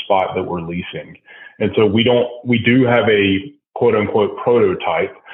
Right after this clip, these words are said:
but we haven't ever used that prototype in the sense that this wall is exactly where the prototype says it is, and this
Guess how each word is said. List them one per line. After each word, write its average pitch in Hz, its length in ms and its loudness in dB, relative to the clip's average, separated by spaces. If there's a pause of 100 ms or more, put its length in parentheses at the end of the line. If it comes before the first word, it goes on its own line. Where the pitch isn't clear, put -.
(220)
but 110 120 2
we 113 140 4
haven't 117 260 2
ever 117 260 2
used 113 380 2
that 104 220 0
prototype 98 680 2
in 95 120 0
the 92 160 0
sense 98 200 0 (120)
that 87 140 0
this 113 120 2 (100)
wall 98 400 4
is 92 120 -6
exactly 101 640 2
where 95 160 2
the 92 100 -2
prototype 92 640 0 (120)
says 104 200 4
it 104 100 -2
is, 98 260 4
and 95 140 -4
this 95 140 -2